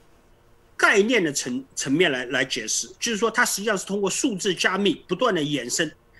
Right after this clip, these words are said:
产生这么一个价值。所以它跟这个价值后面是不是有个矿产，比如说金矿、银矿作为一个基础，没有任何的关系。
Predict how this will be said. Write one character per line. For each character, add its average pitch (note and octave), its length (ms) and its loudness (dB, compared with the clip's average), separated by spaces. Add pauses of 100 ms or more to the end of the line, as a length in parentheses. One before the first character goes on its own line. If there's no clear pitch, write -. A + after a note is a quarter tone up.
产 C#3+ 260 0
生 F#3 100 2
这 F#3 120 0
么 D#3+ 80 -2
一 - 20 -4
个 D3 80 -6
价 D3 220 -4
值。 - 180 -12 (480)
所 C#4 200 2
以 A#3 100 4
它 - 220 2
跟 A#3 180 -2
这 A3+ 120 -6
个 E3+ 380 0 (920)
价 B3 260 4
值 D3+ 220 -4
后 A3 180 -4
面 F#3+ 280 0
是 C#4+ 200 0
不 F#3 60 -4
是 G3+ 140 -2
有 C#3+ 140 2
个 E3+ 200 2
矿 F#3 420 -2
产， - 160 -8 (140)
比 G#3 100 -2
如 F3 100 2
说 F#3 100 0
金 B3+ 260 -2
矿、 G3 200 0
银 C#3 200 2
矿 - 220 -4 (420)
作 D4+ 180 4
为 F3+ 100 4
一 G3+ 40 4
个 G#3 80 0
基 B3 240 0
础， - 180 -10
没 C#3+ 100 0
有 F#3+ 60 4
任 A3+ 120 0
何 E3 100 -4
的 C#3+ 80 -4
关 D3+ 220 -2
系。 - 200 -4